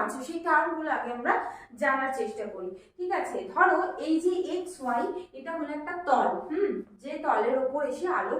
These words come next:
পড়ছে। এবার এই এ বি পথে ধরো সূর্যালোক এসে পড়েছে, আর এই বি সি পথে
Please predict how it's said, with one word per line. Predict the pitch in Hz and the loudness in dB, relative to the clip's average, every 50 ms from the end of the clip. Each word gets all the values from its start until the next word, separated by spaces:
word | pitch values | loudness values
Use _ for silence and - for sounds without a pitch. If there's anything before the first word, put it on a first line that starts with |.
| - - | -2 -4
পড়ছে। | 415 392 370 370 - - 370 359 - _ _ _ _ _ _ _ _ _ - | -4 -6 -6 -8 -12 -12 -14 -14 -16 _ _ _ _ _ _ _ _ _ -16
এবার | - 320 - - 262 254 311 - - 311 | -12 -8 -4 -2 0 0 0 -2 -2 -2
এই | 311 320 - 254 262 269 | -4 -4 -6 -6 -4 -2
এ | 302 - 294 349 | 0 2 6 8
বি | 370 392 381 370 - | 10 10 10 8 6
পথে | - - - - - 339 427 392 - - - - _ _ _ 262 | 4 0 -2 -2 0 0 0 0 -2 -4 -10 -12 _ _ _ -10
ধরো | 285 294 294 427 - - | -6 -2 -2 0 -2 -2
সূর্যালোক | - 311 277 247 - - 277 277 277 392 415 392 - | -2 -4 -4 -2 -2 -2 -2 0 0 -2 -2 -2 -4
এসে | - - 330 302 - - | -4 -6 -6 -6 -4 -2
পড়েছে, | 202 - - - - - - - - - - _ _ - | -2 -2 -2 -2 -6 -8 -10 -12 -14 -16 -20 _ _ -10
আর | - 294 302 | -6 -4 -2
এই | 294 - - | -2 0 4
বি | 339 370 403 403 370 | 8 8 8 10 10
সি | 403 381 - - | 8 8 8 6
পথে | - - - - 370 | 4 2 2 4 4